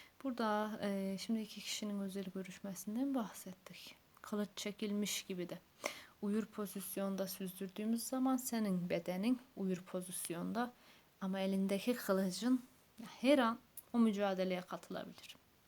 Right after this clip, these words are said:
Yani uyuyor gibiyim, be-, böyle zannetsin benim rakiplerim. Ya da bir şeyden çekildim sansın. Ya da, e, böyle bir yaralı sansın, düşmüş sansın,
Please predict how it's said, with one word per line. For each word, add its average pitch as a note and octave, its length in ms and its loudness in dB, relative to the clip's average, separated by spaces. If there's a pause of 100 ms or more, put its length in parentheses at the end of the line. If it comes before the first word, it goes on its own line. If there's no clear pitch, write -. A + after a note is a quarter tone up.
(680)
Yani G3 200 0
uyuyor A#3+ 360 8
gibiyim, F#3+ 600 4
be-, G3+ 320 2
böyle B3 240 8
zannetsin F#3 680 0
benim F3 260 0
rakiplerim. E3+ 640 -8 (120)
Ya F#3+ 140 -4
da G3+ 160 -2
bir G3 60 -4
şeyden A#3 400 0
çekildim A#3 560 0
sansın. - 480 -4 (960)
Ya G#3 140 2
da, A3+ 260 2
e, F#3+ 380 -4 (340)
böyle A3 320 2
bir A3+ 160 4 (360)
yaralı A3 460 6
sansın, G3+ 680 -2
düşmüş G#3 420 -4
sansın, G#3 680 -4